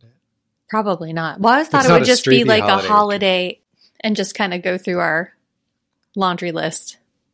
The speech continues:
Speaker 2: of things that we eat.
Speaker 1: I'm gonna, I'm gonna say something wild. I don't think that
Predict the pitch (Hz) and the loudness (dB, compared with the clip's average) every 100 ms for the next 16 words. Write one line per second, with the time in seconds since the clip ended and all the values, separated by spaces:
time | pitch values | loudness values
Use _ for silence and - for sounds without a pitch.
0 | - 190 180 175 165 165 - 156 143 - | -12 -10 -6 -4 -4 -8 -10 -8 -10 -10
1 | _ _ 123 135 180 156 120 107 101 117 | _ _ -2 2 4 4 2 -4 -8 -4
2 | 131 147 127 113 127 113 101 101 98 _ | -2 0 0 -2 0 0 0 -2 -4 _
3 | _ _ _ _ _ - 127 107 110 104 | _ _ _ _ _ -4 -4 -4 -6 -6
4 | 98 113 101 104 110 98 92 90 92 _ | -10 -12 -6 0 0 0 -4 -10 -14 _
5 | _ _ _ _ _ _ _ _ _ _ | _ _ _ _ _ _ _ _ _ _
6 | _ _ 139 196 214 - 139 - 131 127 | _ _ -2 0 0 0 0 2 2 2